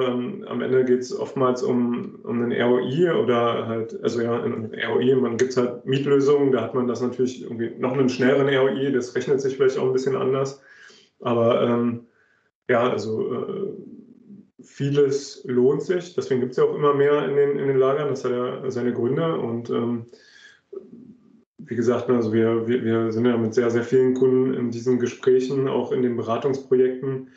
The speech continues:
ähm, oftmals sogar auf Netzwerkebene, wo wir viele, viele Standorte, ähm, mal durchgucken, wo wir halt dann sagen, okay, ne, wir gucken uns jetzt fünfzig Standorte, ähm, erstmal in einem Grobscan an, dann gehen wir bei zehn Standorten vielleicht vor Ort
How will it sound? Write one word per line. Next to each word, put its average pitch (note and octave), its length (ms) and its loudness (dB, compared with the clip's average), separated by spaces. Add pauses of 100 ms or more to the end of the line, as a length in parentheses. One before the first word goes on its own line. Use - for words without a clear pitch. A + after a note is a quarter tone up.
(360)
ähm, A#2 280 -4 (260)
oftmals B2+ 360 0
sogar B2+ 200 4
auf - 120 -2
Netzwerkebene, C3 720 2
wo A#2 160 0
wir A#2+ 100 4
viele, D3 380 -2
viele D3 260 -4
Standorte, C3+ 600 -2
ähm, C3 500 2
mal B2+ 160 2
durchgucken, C#3 580 2
wo A2+ 100 0
wir A#2+ 120 -2
halt A#2+ 200 -4
dann A#2+ 100 -2
sagen, A#2 200 -2
okay, B2+ 200 2
ne, A#2+ 160 -2
wir A#2 220 -2 (240)
gucken B2+ 280 2
uns A#2+ 180 0
jetzt - 380 -2 (140)
fünfzig C#3+ 440 0
Standorte, B2+ 760 2
ähm, A#2+ 260 -4
erstmal B2 520 0
in B2+ 100 -2
einem A#2+ 100 -2
Grobscan D3 520 0
an, C3+ 260 2
dann A#2+ 140 0
gehen A#2+ 200 2
wir B2 180 2
bei A#2 160 -4
zehn C3 240 -2
Standorten B2+ 440 -2
vielleicht B2 300 -2
vor - 160 0
Ort D3 380 2